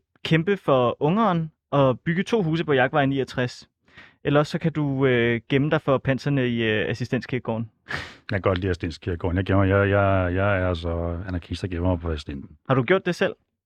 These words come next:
Speaker 2: Har jeg gemt mig på Assistensen?
Speaker 1: Ja.
Speaker 2: Nej. Jeg har været der meget, men jeg har aldrig gemt mig.
Speaker 1: Nej. Det er måske også meget godt.
Speaker 2: Skal jeg bare lægge det her, eller hvad?
Speaker 1: Ja.
Speaker 2: Ja.
Speaker 1: Øh, jeg ved ikke lige, hvordan du vinder, fordi vi spiller jo ikke om penge eller, øh,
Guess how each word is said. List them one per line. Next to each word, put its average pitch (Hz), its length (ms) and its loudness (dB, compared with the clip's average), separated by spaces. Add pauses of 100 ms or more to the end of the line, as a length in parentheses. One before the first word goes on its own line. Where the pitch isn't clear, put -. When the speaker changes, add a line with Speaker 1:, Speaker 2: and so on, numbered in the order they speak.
(140)
Speaker 2:
Har 107 60 -14
jeg 98 60 -16
gemt 143 180 -8
mig 160 80 -2
på 135 80 -4
Assistensen? 156 500 -4
Speaker 1:
Ja. 233 120 4 (100)
Speaker 2:
Nej. 92 140 2 (920)
Jeg 90 80 -8
har 101 60 0
været 101 160 2
der 165 60 2
meget, 107 220 2
men - 20 2
jeg 104 60 2
har 90 40 0
aldrig 127 160 -2
gemt - 180 -4
mig. 107 100 -4 (160)
Speaker 1:
Nej. 156 120 2 (1040)
Det 147 60 -4
er - 20 -2
måske 135 200 -2
også 104 100 -4
meget 90 160 -8
godt. 69 120 -14 (120)
Speaker 2:
Skal 120 100 -2
jeg 123 60 4
bare 151 140 4
lægge 165 140 2
det 185 120 2
her, 170 80 0
eller 156 120 0
hvad? 160 100 -2 (220)
Speaker 1:
Ja. 269 140 2 (200)
Speaker 2:
Ja. 170 100 -2 (360)
Speaker 1:
Øh, 170 220 6
jeg 151 80 4
ved 165 80 2
ikke 139 120 2
lige, 135 100 2
hvordan 120 220 0
du 110 80 -6
vinder, 117 240 -4
fordi 120 200 -6
vi 117 100 -8
spiller 139 280 2
jo 131 60 2
ikke 131 140 0
om 127 160 -2
penge 127 360 -4
eller, 120 320 -2
øh, 92 80 -6